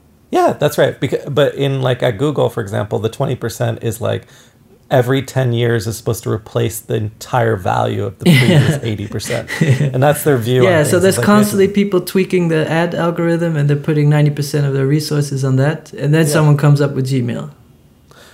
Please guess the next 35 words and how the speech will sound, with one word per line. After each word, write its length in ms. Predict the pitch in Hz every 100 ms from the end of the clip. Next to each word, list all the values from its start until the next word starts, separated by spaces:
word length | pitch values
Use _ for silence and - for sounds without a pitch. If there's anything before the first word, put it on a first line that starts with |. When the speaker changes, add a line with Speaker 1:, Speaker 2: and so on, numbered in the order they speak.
| _
Speaker 1:
Now, 80 | 156
if 80 | 160
that 160 | 190 190
were 80 |
true 180 | 180 165
in 80 | 151
the 60 | 127
art 180 | 127
world, 200 | 110 113
though, 120 | 113 113
we 80 |
wouldn't 220 | 110 117 104
have 120 | 107
so 120 | -
much 180 | 110 -
painting 540 | - 123 107 104 104
still, 320 | 98 117 110
right? 340 | 104 117 135 120 -
Or, 160 | 123
like, 220 | 123 113 101 _ _ -
you 80 |
know, 80 | 131 -
unless 360 | 123 123 -
you're 80 | 123
thinking 400 | 107 - 123 120
ideologically, 800 | 123 120 123 127 127 110 - 120
painting 360 | - 117 117 107
is 100 | 107
shifting 400 | 117 - 120 107
quite 220 | 113 107
a 60 | 110
lot. 360 | 113 143 - -
Um, 300 | 117 110 117
Speaker 2:
Yeah. 100 | 117 - - _ _ _ -
Speaker 1:
but 380 | 107 110 123